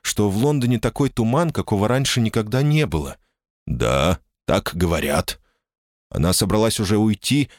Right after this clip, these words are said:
зная, что разговаривать с ним не стоит, но что-то в этом человеке, ссутулившемся у поручней, вызвало мучительную жалость.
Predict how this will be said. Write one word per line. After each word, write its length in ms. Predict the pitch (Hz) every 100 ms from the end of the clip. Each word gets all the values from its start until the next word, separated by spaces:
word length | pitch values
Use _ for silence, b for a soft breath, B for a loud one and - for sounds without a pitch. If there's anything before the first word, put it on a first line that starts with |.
| b
зная, 360 | 78 110 113 113
что 200 | - 98
разговаривать 580 | 95 104 104 107 98 -
с 80 |
ним 180 | 98 95
не 80 | 98
стоит, 560 | - - 101 95 - b b b -
но 320 | 82 104 117
что-то 500 | 104 - - 135 127
в 100 | 104
этом 220 | 120 117 107
человеке, 640 | - 104 107 131 160 -
ссутулившемся 960 | - - 113 - 117 104 - 98 - 92
у 120 | 95
поручней, 640 | - 104 101 - 90 87 B B B
вызвало 600 | 76 113 104 104 104 82 -
мучительную 720 | 92 - 113 104 98 101 95
жалость. 640 | 82 104 87 - -